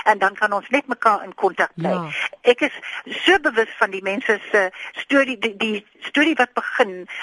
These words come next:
Speaker 1: soos 'n klein dingetjie in jou, agter in jou gedagtes in, en jy dink, "Wel,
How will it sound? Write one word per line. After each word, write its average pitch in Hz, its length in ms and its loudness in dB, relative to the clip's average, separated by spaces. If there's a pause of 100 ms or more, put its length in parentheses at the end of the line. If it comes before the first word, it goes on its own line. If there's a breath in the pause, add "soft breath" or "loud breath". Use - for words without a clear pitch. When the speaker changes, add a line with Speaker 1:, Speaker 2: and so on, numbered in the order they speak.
(100)
Speaker 1:
soos 226 180 0
'n 208 120 -2
klein 294 320 2
dingetjie 214 480 0
in 190 80 0
jou, 185 260 2 (400 loud breath)
agter - 380 0
in 214 120 -4
jou 196 140 2
gedagtes 180 540 -2
in, 190 140 -4
en 190 100 -2
jy 190 120 2
dink, 214 240 -2
"Wel, 214 140 2